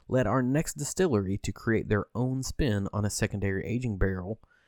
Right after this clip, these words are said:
that once held their own spirit. They handed over their barrels to someone else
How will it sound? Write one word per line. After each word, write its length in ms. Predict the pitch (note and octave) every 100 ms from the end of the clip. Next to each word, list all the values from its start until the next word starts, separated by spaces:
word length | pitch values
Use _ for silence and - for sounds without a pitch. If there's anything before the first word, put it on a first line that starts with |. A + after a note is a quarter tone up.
| _ _ _ -
that 200 | A#2+ G2
once 320 | G#2+ C#3+ -
held 340 | E3 F3 B2+ -
their 180 | A2 A#2+
own 160 | B2+
spirit. 480 | B2 - F3 - - - _ _ _ _ _ _ -
They 100 | G#2+
handed 400 | - - D#3 C3+
over 460 | E3 D3 G#2+ A2 -
their 240 | A2+ B2+ D#3+
barrels 360 | A2 F#2+ G2+ -
to 100 | G#2+
someone 360 | - C3 C#3+
else 320 | F#2+ D#2+ -